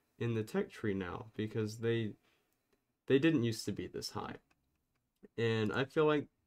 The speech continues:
they don't deserve to be this high, but the, uh, the battle ratings are inflated because people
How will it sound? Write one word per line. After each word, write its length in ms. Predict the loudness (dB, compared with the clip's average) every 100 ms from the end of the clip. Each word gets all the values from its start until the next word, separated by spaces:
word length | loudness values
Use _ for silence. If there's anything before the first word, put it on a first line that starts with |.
| _
they 140 | 2
don't 200 | 4 0
deserve 380 | -4 0 2 2
to 80 | 0
be 160 | -2 -2
this 200 | -6 -8
high, 280 | -6 -6
but 300 | -4 -2 -2 -4
the, 380 | -4 0 2 2
uh, 220 | 0 -2
the 140 | -6
battle 280 | -2 0 2
ratings 420 | 0 0 -2 -6
are 220 | -4 -2
inflated 640 | -2 -4 2 4 4 2 -4 _ _ _ _
because 440 | 0 0 2 0 -2
people 540 | -2 -4 0 0 -2